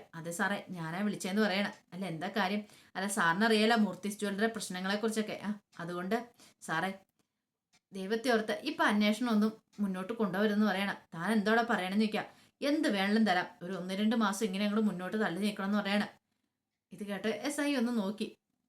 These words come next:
"അല്ല, എന്തും തരാന്ന് പറഞ്ഞാൽ എത്ര രൂപ വേണമെങ്കിലും തരാം. സാറൊന്ന് സമാധാനമായിട്ടിരിക്കുക. എനിക്ക് വേറൊരു നിവൃത്തി ഇല്ലാത്തതുകൊണ്ടാന്ന്" പറയും. എസ് ഐക്ക് ഏകദേശം കാര്യങ്ങളൊക്കെ മനസ്സിലായി. എസ് ഐ പറഞ്ഞു,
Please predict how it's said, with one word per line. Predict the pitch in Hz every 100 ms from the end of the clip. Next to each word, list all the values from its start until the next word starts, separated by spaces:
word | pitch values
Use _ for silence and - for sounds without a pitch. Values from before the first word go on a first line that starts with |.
| -
"അല്ല, | 202 208 - -
എന്തും | 170 156 190
തരാന്ന് | 214 208 226
പറഞ്ഞാൽ | 226 247 311
എത്ര | 359 262
രൂപ | 247
വേണമെങ്കിലും | 254 247 254 247
തരാം. | 208 - - - -
സാറൊന്ന് | 202 175 190 214
സമാധാനമായിട്ടിരിക്കുക. | 226 185 185 196 220 226 233 208 196
എനിക്ക് | - 170 165
വേറൊരു | 208 180 202
നിവൃത്തി | 220 196 190 185 247
ഇല്ലാത്തതുകൊണ്ടാന്ന്" | 208 202 226 226 202
പറയും. | 214 185 -
എസ് | 311 311
ഐക്ക് | 294 285
ഏകദേശം | 247 240 240
കാര്യങ്ങളൊക്കെ | 247 196 208 226 233 254
മനസ്സിലായി. | 214 208 196 - - _ _ _ _ _ _ _ 185
എസ് | 170
ഐ | 185
പറഞ്ഞു, | 202 214